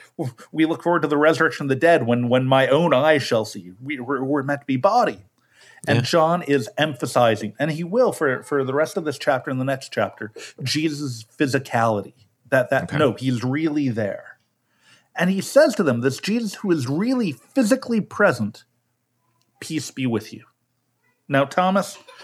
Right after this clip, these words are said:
Speaker 1: what is the Hebrew word for peace?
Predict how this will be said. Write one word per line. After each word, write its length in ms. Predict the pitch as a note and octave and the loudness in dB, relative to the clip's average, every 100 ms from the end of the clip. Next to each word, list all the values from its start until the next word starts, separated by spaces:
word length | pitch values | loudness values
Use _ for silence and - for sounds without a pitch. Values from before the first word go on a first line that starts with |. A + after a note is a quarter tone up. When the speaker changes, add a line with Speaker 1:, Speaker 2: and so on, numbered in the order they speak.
| - | -14
Speaker 1:
what 300 | E3+ G#3 A#3+ | 0 2 4
is 160 | F#3+ D3 | 0 -2
the 80 | D#3 | -6
Hebrew 420 | - F3 D3+ D3+ | -4 -2 2 2
word 360 | B2+ C3+ B2+ A#2 - | 4 4 2 -4 -16
for 260 | - B2+ A2 | -4 -2 -2
peace? 540 | - - - - - | -6 -16 -16 -16 -18